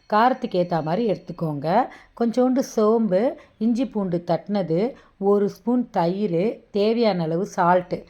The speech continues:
போட்டு நல்லா இந்த மசாலாவை மிக்ஸ் பண்ணிக்கோங்க ஃப்ரெண்ட்ஸ். உங்களுக்கு ஆனியன் ஃப்ளேவர் பிடிக்கும்னா சின்ன வெங்காயம், கொஞ்சம் கொத்தமல்லி, கருவேப்பிலை, புதினா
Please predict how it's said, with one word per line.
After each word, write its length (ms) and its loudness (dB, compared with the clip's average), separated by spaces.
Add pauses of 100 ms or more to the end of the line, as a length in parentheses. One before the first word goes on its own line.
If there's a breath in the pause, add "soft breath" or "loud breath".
(240 soft breath)
போட்டு 340 -2
நல்லா 460 0
இந்த 200 0
மசாலாவை 640 0
மிக்ஸ் 280 -6
பண்ணிக்கோங்க 460 -2
ஃப்ரெண்ட்ஸ். 300 -8 (420 loud breath)
உங்களுக்கு 320 2
ஆனியன் 400 6
ஃப்ளேவர் 300 0
பிடிக்கும்னா 500 -2
சின்ன 320 -4
வெங்காயம், 560 0 (260 loud breath)
கொஞ்சம் 320 -6
கொத்தமல்லி, 560 -2
கருவேப்பிலை, 600 -2
புதினா 360 -2